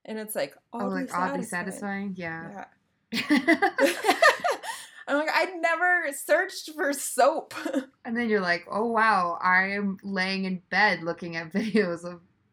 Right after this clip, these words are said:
Speaker 2: soap being cut up by <laughs> razor blades."
Speaker 1: Yep, and that's usually about the time it's time to get going for the day. <laughs>
Speaker 2: Yeah.
Speaker 1: Um, and I think, yeah, okay, so kind of building off that, like, I think I work well off of,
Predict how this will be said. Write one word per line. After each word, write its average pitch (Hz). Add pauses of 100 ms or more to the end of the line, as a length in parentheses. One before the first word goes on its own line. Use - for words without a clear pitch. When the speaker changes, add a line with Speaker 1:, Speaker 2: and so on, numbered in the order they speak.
(340)
Speaker 2:
soap 214
being 160
cut 175
up 175
by 185
<laughs> -
razor -
blades." - (400)
Speaker 1:
Yep, 202
and 196
that's 202
usually 208
about 160
the 185
time 160
it's 143
time 147
to -
get 139
going -
for -
the -
day. 269 (100)
<laughs> 262 (760)
Speaker 2:
Yeah. 190 (1500)
Speaker 1:
Um, 180
and 190
I 240
think, 262
yeah, -
okay, 214
so 202
kind 226
of 208
building 208
off 190
that, 180
like, 190
I 208
think 226
I 196
work 185
well 175
off 170
of, 160